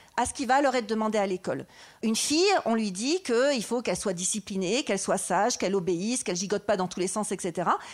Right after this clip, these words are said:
C'est ce qui fait que, euh, bah, à l'école, on s'en sort mieux. Par rapport à des garçons où, pour être un vrai petit mec, eh ben, faut être puni,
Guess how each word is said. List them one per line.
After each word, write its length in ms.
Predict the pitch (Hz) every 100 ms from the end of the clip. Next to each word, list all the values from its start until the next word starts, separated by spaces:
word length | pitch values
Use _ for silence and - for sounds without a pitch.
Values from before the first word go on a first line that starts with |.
| -
C'est 180 | - 330
ce 80 | -
qui 140 | 294
fait 280 | 240 302 440
que, 340 | - 285 427 247
euh, 140 | 202
bah, 160 | 185 190
à 80 |
l'école, 280 | 196 196 294
on 60 | 330
s'en 160 | -
sort 200 | 233 262
mieux. 160 | 226 165 - - -
Par 120 | 196
rapport 220 | 190 285
à 80 | 269
des 140 | 214 190
garçons 460 | 240 - 302 330
où, 180 | 240 294
pour 200 | 330 190
être 120 | 196
un 100 | 175
vrai 160 | 170 233
petit 260 | 240 - 214
mec, 300 | 208 294 - - -
eh 120 | 262
ben, 160 | 262 311
faut 160 | -
être 160 | 269 -
puni, 440 | - 233 220 254